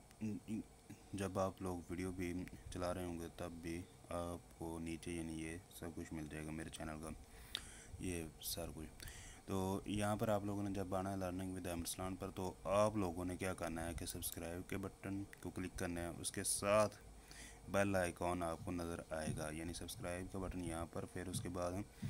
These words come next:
bell icon, Bell icon को भी आप लोगों ने all पर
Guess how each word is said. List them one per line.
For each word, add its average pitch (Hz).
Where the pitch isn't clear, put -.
bell 95
icon, 76
Bell 101
icon 95
को 92
भी 90
आप 85
लोगों 85
ने 85
all 95
पर 90